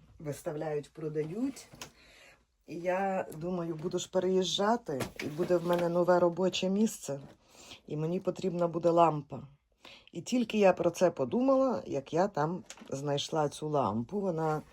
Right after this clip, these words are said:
тут ширина в неї така, бачите, вона ще така припилена, я ще не діставала. І вона тут рухається, складається, ось така. І думаю, буде вже мені на нове робоче місце вишивальне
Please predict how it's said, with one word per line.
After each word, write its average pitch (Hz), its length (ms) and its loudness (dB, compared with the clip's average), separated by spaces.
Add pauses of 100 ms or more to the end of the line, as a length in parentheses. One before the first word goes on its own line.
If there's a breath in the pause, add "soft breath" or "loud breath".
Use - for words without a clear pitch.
(500 soft breath)
тут 156 160 -10
ширина 170 480 0
в 123 60 0
неї 135 260 -2
така, - 280 -10
бачите, 156 400 -10
вона 139 220 -6
ще - 160 -12
така - 180 -8
припилена, 135 640 -2
я 131 80 -2
ще - 140 -4
не 143 120 -2
діставала. 196 680 -2 (960 loud breath)
І 202 180 0
вона 170 340 4
тут 143 200 -2
рухається, 190 600 2
складається, 180 920 4
ось - 260 0
така. 117 380 -2 (960 loud breath)
І 208 140 -2
думаю, 170 360 2
буде 175 280 0
вже 156 240 0
мені 139 380 -2
на 143 160 -4
нове 135 320 -2
робоче 123 480 -4
місце 208 460 0
вишивальне 185 840 0